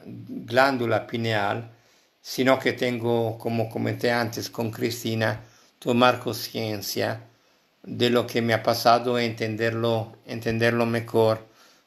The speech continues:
para ponerlo en marcha. Sabrina me pregunta, ¿las heridas emocionales <clears throat> pueden bloquear una evolución espiritual?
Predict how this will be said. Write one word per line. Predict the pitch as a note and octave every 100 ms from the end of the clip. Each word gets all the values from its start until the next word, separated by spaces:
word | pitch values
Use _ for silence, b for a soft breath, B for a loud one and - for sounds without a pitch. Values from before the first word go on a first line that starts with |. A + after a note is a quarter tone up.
| b
para | B2 A#2 A#2+
ponerlo | A#2+ A#2 A#2 A2+ A#2 A2+ A2+
en | A#2
marcha. | A2 G2 F#2+ F#2 - F#2+ - _ _ _ _ _ _ _ _ _ _ _ _ _ _ _ _ _ _ _ _ _ _ b b b b b b
Sabrina | - B2+ B2 D#3+ F3
me | D#3 C#3+
pregunta, | C#3+ C3+ B2 B2 A2 A#2
¿las | B2 C3
heridas | D3+ D3+ D#3+
emocionales | F3 D3 C#3 D3 C#3 B2+ - -
<clears throat> | -
pueden | - D#3 C#3+
bloquear | B2 B2 B2+ B2+ B2 - - _ _ _ _ -
una | C#3 C3 B2+
evolución | A#2+ A#2 A2+ C3+
espiritual? | A#2 A#2 A#2 A2+ B2+ B2+ D3 -